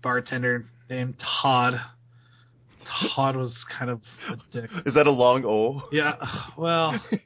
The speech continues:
Speaker 2: <laughs>
Speaker 1: no, dude. Like, Todd doesn't give a fuck, man. Whatever. Oh my God. Well, so Todd. <laughs>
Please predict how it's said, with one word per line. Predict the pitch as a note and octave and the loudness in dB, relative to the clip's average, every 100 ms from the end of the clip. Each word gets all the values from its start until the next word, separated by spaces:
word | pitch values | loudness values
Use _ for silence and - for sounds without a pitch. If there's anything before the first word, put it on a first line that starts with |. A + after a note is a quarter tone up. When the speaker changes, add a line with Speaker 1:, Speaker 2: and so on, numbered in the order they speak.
| _ | _
Speaker 2:
<laughs> | - - _ - | -14 -14 _ -2
Speaker 1:
no, | G#3 F3+ | 2 2
dude. | D3 D#3 D3+ D3 C3+ - | 2 0 0 -4 -8 -4
Like, | D#3+ D#3 D#3 - - - - - - - _ _ - _ _ _ _ - | -2 0 -2 -6 -16 -16 -16 -20 -20 -20 _ _ -20 _ _ _ _ -4
Todd | G3 A3 G3 | 2 2 2
doesn't | D#3+ C#3 | -2 -6
give | B2+ | -10
a | A2+ - | -12 -20
fuck, | - _ _ | -20 _ _
man. | - G2+ F#2 _ _ - - - - _ E4+ - | -20 -20 -20 _ _ -18 -18 -18 -20 _ -10 -8
Whatever. | B3+ - A2 G#3 _ - C4 | -10 -10 -10 -16 _ -10 -8
Oh | C#4+ _ _ _ | -8 _ _ _
my | E3 | -16
God. | - G3+ G#3 A#3+ - - _ _ - _ | -12 -10 -10 -10 -14 -16 _ _ -20 _
Well, | D#3+ E3+ E3 | -2 -2 -2
so | F#3 F3+ | -4 -2
Todd. | G3 F#3 C#3+ - | 0 0 -2 -2
<laughs> | G3 C#3 | -2 -2